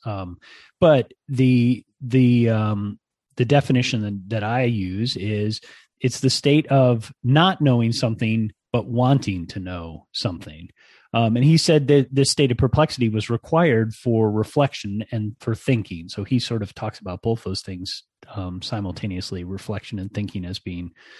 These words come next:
um, almost, like, synonymous with each other. But I think, you know, for us, especially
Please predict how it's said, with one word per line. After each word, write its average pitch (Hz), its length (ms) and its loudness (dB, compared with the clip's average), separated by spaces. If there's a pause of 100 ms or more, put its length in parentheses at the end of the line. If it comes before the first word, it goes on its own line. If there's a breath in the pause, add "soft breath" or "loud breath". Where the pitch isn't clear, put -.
(260 loud breath)
um, 87 340 -8
almost, 101 340 -6
like, 92 160 -10 (300)
synonymous 113 720 0
with 90 100 -10
each 87 180 -10
other. 92 260 -10 (500 loud breath)
But 151 140 6
I 147 80 2
think, 202 260 0 (180)
you 160 120 2
know, 131 140 4
for - 260 -2
us, 185 260 2
especially 127 760 -2